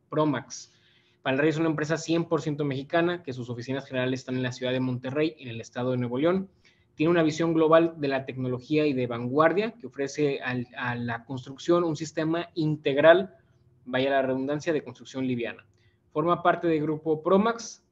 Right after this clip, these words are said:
que viene desde, bueno, Panel Rey ya tiene trein-, más de treinta y cinco años, desde el ochenta y seis.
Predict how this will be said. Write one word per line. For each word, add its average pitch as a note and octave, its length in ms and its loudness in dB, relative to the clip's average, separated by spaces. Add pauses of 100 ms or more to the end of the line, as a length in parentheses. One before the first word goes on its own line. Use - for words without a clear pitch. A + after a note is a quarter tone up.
(100)
que A#2+ 120 -6
viene B2+ 240 -2
desde, B2 640 -4
bueno, B2+ 200 -6
Panel B2 220 -4
Rey D3 160 0
ya D3+ 160 0
tiene D3+ 320 -2
trein-, C3 220 -4
más C#3+ 180 -6
de D3+ 60 -6
treinta C#3 260 -6
y B2+ 60 -6
cinco C#3+ 340 -2
años, D3+ 220 0
desde C3 160 -4
el A#2 80 -6
ochenta A#2 320 -10
y B2 80 -6
seis. G3 340 0